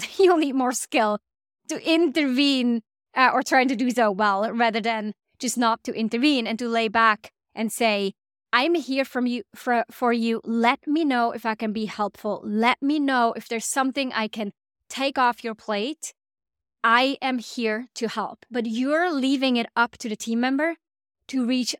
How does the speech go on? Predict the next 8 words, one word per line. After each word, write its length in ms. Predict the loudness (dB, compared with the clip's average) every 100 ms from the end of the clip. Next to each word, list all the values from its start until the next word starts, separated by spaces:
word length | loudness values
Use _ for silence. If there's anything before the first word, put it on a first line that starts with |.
| -2
out 320 | 0 -2 -6
to 180 | -8 -4
you, 600 | -2 -2 0 0 -2 -8 _ _ _ _ _ _ _ -10
to 160 | -8
seek 440 | -8 -8 -2 -2 -2
help 300 | -6 -6 -4
versus 520 | -2 -2 -2 -8 -8
you 440 | -6 -2 -2 -2